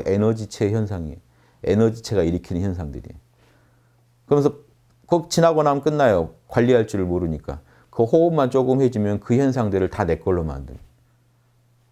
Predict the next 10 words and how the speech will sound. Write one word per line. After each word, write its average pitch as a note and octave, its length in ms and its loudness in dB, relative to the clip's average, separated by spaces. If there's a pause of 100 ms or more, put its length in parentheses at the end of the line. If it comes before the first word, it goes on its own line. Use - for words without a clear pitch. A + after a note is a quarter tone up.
(640)
저만 D#3+ 300 4
해도 D#3 140 4
상시 A3 520 2
에너지 B2+ 380 4
돌려요. A#2 520 4
머리 G2 300 2
이렇게 - 460 -10 (200)
빙빙 B2 360 0
돌고 A#2+ 280 4
있어요. F#2+ 480 -4